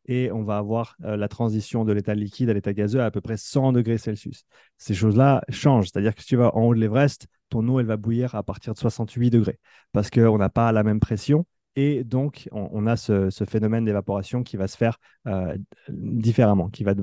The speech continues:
nécessiter moins de température pour, euh, pour qu'il y ait ce transfert qui se fasse. Donc, dès le moment où tu as compris qu'il y a ces points de transition au niveau des états de la matière, tu peux, euh, comprendre le concept des seuils qui sont en fait des points de transition au niveau de notre état interne, au niveau physiologique.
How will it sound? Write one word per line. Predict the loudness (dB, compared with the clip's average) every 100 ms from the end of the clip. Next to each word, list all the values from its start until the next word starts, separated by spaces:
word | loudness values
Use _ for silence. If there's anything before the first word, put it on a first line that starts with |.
| -2
nécessiter | 0 -2 -4 2 4
moins | 6 4
de | 4
température | 2 4 2 4 2 2
pour, | 2 2 2 _ _ _
euh, | -4 -2 -2
pour | 0 0
qu'il | 2
y | -2
ait |
ce |
transfert | 0 -2 0 0
qui | -2
se | -8
fasse. | -10 -12 -16 -20 -20 _
Donc, | 2 2 4
dès | 6
le |
moment | 8 8
où | 6
tu |
as | 4
compris | 2 0 0
qu'il | 0
y |
a |
ces | 2 0
points | 2 0
de |
transition | 2 0 0 0 0
au | 0
niveau | 0 -2
des | -2 -2
états | -2 -2
de |
la | 0
matière, | 0 -2 -2 -4 _ _ _ _ -10
tu | -8
peux, | 0 4 4 2 -2
euh, | -8 -6
comprendre | -4 -2 0 2
le | 2
concept | 0 -4 -4 -4
des | -6
seuils | -2 0 -2
qui | -8
sont | -12 -6
en | -6
fait | -2 -2
des | -2
points | 0 0
de | 0
transition | -2 -2 -2 -4 -6 _ _ -6
au |
niveau | -2 0 0
de |
notre | 0 -4 -6
état | -4 -4 -4
interne, | -6 -4 -4 -6 -8
au | -6
niveau | -2 -2
physiologique. | -2 -2 0 -2 -4 -10